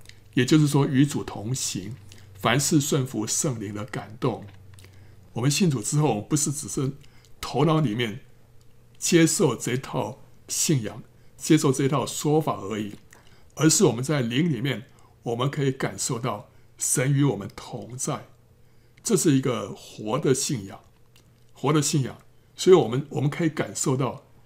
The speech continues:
感受到这个平安，感受到这个甘甜，感受到这个喜乐，感受到这个能力啊，啊，与我们同在。那为着更多的住在主的里面啊，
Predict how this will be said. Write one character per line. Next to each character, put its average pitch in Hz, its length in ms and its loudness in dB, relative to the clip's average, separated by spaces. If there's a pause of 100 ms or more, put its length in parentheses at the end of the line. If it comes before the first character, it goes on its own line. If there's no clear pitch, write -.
(180)
感 117 160 -2
受 156 160 0
到 147 120 2
这 143 100 -2
个 127 80 0 (160)
平 107 300 -6
安， 127 260 -4 (560)
感 113 200 -2
受 151 200 2
到 135 140 0
这 143 100 -4
个 113 100 0
甘 135 260 -2
甜， 113 380 -8 (880)
感 120 160 0
受 151 140 -2
到 139 100 2
这 143 80 -2
个 127 120 -2
喜 - 340 0
乐， 113 360 -4 (500)
感 120 140 -2
受 160 120 0
到 151 100 0
这 147 100 -4
个 131 120 0
能 113 240 -4
力 147 180 0
啊， - 180 -14 (760)
啊， 120 120 -8
与 139 140 0
我 151 80 6
们 107 120 -4
同 - 360 -14
在。 - 380 -8 (680)
那 170 320 -2
为 220 180 8
着 113 380 -4 (640)
更 190 160 2
多 156 160 2
的 127 100 2
住 156 280 -2
在 127 320 -6 (580)
主 131 220 -6
的 120 120 -4
里 110 180 -2
面 127 240 -2
啊， 90 200 -16